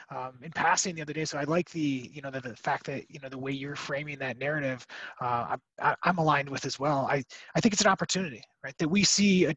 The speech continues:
every challenge as an opportunity to some degree. It's how we frame it,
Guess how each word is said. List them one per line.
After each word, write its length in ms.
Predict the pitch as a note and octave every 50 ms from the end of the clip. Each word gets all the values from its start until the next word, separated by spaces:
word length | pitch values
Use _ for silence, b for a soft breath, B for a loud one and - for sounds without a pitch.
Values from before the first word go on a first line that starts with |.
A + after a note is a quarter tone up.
| _ -
every 180 | F3+ G#3 B3 A3+
challenge 360 | - - D#3 C#3+ C#3 C#3 C3+
as 80 | C3 D3+
an 80 | C3+
opportunity 480 | C3+ C3+ - C3 - - D3+ C#3+ C3 B2
to 60 | B2+
some 160 | - - C#3 B2+
degree. 360 | B2+ A#2+ C3+ D3+ D3+ C3+ B2 - B B B B B
It's 120 | E3+ - -
how 120 | - G#3+
we 140 | G3+ G3+ F3
frame 320 | - - F3+ F#3+ G#3 F3
it, 80 | -